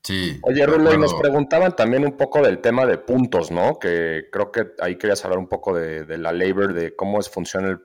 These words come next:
Speaker 2: el tema del, no de los puntos como tal en el torneo, sino de los A T P points, ¿no?
Speaker 1: Sí, lo que pasó ahí, y justo esto también es una corrección de lo que habíamos dicho la semana pasada, el, el, la Labor Cup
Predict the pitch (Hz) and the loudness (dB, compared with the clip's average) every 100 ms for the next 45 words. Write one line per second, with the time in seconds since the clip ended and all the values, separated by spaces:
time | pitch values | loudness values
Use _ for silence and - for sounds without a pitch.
0 | - 80 73 - 90 92 87 80 78 78 | -14 -16 -12 -6 -4 -2 -2 -4 -8 -14
1 | - 98 113 143 147 92 - 107 127 - | -12 0 2 4 4 2 -2 -4 -4 -4
2 | 87 - 107 98 82 87 101 139 - 92 | -4 -2 0 0 -2 0 0 0 -2 -4
3 | 92 90 85 - 101 - 98 - 98 - | -2 -2 -4 -4 -6 -6 -14 -8 -10 -4
4 | 92 85 - - 85 175 - _ _ _ | -2 -2 -6 -10 -8 -8 -12 _ _ _
5 | _ _ - _ _ _ _ _ - 107 | _ _ -20 _ _ _ _ _ -8 -4
6 | 101 82 - _ - 90 - 92 87 113 | -2 -4 -10 _ -12 -10 -6 -6 -2 -2
7 | 113 101 107 85 73 78 - 92 - 90 | 0 -2 -2 -4 -6 -10 -12 -16 -12 -10
8 | 82 76 69 69 67 - - 73 - _ | -8 -8 -10 -12 -14 -20 -20 -20 -20 _
9 | - 78 80 78 76 - - - 80 78 | -16 -14 -14 -14 -16 -16 -16 -14 -14 -14
10 | 73 73 76 76 76 - 73 71 73 73 | -14 -14 -14 -14 -16 -16 -16 -14 -16 -16
11 | 71 - 73 76 - _ _ _ _ _ | -14 -14 -12 -12 -16 _ _ _ _ _
12 | _ _ - 85 85 82 - 87 87 85 | _ _ -12 -8 -8 -10 -10 -10 -8 -6
13 | 95 110 - 101 95 | -4 -6 -6 -8 -10